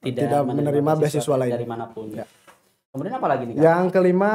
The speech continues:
Speaker 2: mempunyai pengalaman aktivi-, aktivitas sosial, baik di kampus ataupun di masyarakat. Contohnya kalau di kampus kita aktif di organisasi mahasiswa,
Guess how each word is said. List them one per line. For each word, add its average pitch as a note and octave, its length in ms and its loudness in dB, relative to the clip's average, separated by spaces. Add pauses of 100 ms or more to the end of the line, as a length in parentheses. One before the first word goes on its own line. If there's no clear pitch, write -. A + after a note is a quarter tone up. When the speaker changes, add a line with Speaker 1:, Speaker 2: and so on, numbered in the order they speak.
Speaker 2:
mempunyai F3+ 640 2
pengalaman F3 440 0
aktivi-, E3 560 -2
aktivitas E3 560 -2
sosial, D#3 400 -2
baik D3 520 0
di C#3+ 140 -4
kampus D3 720 0
ataupun D#3 640 0
di C#3+ 280 -2
masyarakat. C#3+ 520 -2 (220)
Contohnya D#3 440 2
kalau D#3+ 240 0
di D3 80 0
kampus C#3+ 400 -2
kita D#3+ 180 0
aktif D3 300 -2
di - 80 -6
organisasi C#3 760 -2
mahasiswa, C3+ 680 0